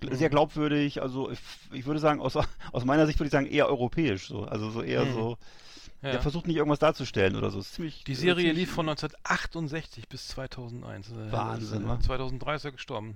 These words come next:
Speaker 2: Das ist ja Wahnsinn.
Speaker 1: Ja, krass.
Speaker 2: Echtes Commitment, ne? Ja. Aber genau, der wunderbare Mister Rogers hab ich ges-, gibt's auf D-, li-, in, ist in Deutschland nie ersch-, im Kino gelaufen, nur auf D V D erschienen.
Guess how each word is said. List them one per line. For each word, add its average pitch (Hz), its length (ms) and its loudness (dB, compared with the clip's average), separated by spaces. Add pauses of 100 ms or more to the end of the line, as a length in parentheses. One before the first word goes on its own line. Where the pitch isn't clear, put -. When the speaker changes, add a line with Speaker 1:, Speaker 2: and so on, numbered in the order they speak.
(120)
Speaker 2:
Das 110 140 -16
ist - 80 -16
ja 110 100 -12
Wahnsinn. 107 340 -12
Speaker 1:
Ja, 104 340 0 (540)
krass. - 400 -8
Speaker 2:
Echtes 123 380 -10
Commitment, 120 560 -14
ne? 139 120 -8 (400)
Ja. 113 200 -8 (340)
Aber 170 220 4
genau, 165 320 2
der 135 100 -2
wunderbare 139 320 -2
Mister 139 200 -4
Rogers 143 340 -4
hab 147 80 -6
ich 143 140 -12
ges-, 135 180 -8
gibt's 143 180 -10
auf 135 140 -8
D-, 151 140 -4
li-, 147 320 -8
in, 151 200 -6
ist - 160 -10
in 151 80 -6
Deutschland 147 380 -6
nie 165 200 -6
ersch-, 135 200 -8
im 131 100 -12
Kino 175 280 -6
gelaufen, 156 340 -4
nur 156 160 -4
auf - 80 -10
D 143 140 -10
V 131 120 -8
D 143 160 -8
erschienen. 156 420 -8